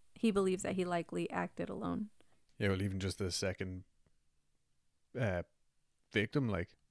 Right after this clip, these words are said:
Speaker 1: Huh?
Speaker 2: like, the fact that there was two victims.
Speaker 1: Yeah.
Speaker 2: Like, the two sisters.
Speaker 1: Mm-hmm.
Speaker 2: Like, physically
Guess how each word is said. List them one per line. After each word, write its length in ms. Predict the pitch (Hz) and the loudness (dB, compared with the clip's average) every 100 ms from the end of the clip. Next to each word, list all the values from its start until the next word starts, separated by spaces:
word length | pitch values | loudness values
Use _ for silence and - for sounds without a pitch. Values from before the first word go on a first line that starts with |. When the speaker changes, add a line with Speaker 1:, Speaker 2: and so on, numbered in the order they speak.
| _ _ _ _ _ _ _ _ _ - - - - - | _ _ _ _ _ _ _ _ _ -20 -20 -20 -20 -6
Speaker 1:
Huh? 100 | 202 226 _ _ _ _ _ 127 | -4 -4 _ _ _ _ _ -2
Speaker 2:
like, 140 | 107 | -2
the 80 | 104 | -2
fact 280 | - 110 - | 0 0 0
that 80 | |
there 100 | 101 | -2
was 140 | 98 90 | -2 -2
two 300 | - 107 98 | 0 0 2
victims. 640 | 98 113 98 87 92 - _ _ _ - - - - | 2 2 -2 -6 -10 -14 _ _ _ -20 -20 -6 6
Speaker 1:
Yeah. 440 | 208 196 175 220 | 10 10 8 4
Speaker 2:
Like, 100 | 113 | 0
the 100 | 95 | -2
two 220 | 92 101 92 | -2 -2 -2
sisters. 600 | 101 92 98 87 92 - | -2 -2 -2 -2 -4 -2
Speaker 1:
Mm-hmm. 280 | - 196 190 185 - - | 0 2 0 -2 -8 -6
Speaker 2:
Like, 160 | 113 95 | 0 0
physically 720 | - - 101 101 101 92 92 | 0 0 2 2 0 -2 -2